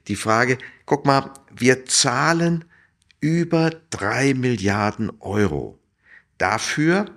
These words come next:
dass auf der einen Seite zu viel Strom erzeugt wird,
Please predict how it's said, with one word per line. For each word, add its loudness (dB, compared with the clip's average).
dass -2
auf -6
der 0
einen 4
Seite 0
zu 0
viel -2
Strom 0
erzeugt 0
wird, -2